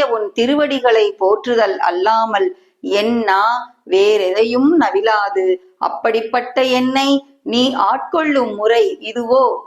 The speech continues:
தேவைப்படும் பொருளை எனக்கு தராவிடில் அஃது உனது இன்னருளுக்கு அழகாகுமோ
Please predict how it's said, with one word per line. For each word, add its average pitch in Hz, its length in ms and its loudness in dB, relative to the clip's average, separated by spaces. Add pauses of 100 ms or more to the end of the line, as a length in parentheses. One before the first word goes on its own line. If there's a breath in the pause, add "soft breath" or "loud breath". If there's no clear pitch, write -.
(360 loud breath)
தேவைப்படும் 262 760 0
பொருளை 247 420 2 (100)
எனக்கு 196 440 -2 (140)
தராவிடில் 254 800 0 (340 loud breath)
அஃது 220 380 0 (180)
உனது 247 420 0
இன்னருளுக்கு 233 840 0 (120)
அழகாகுமோ 214 840 -2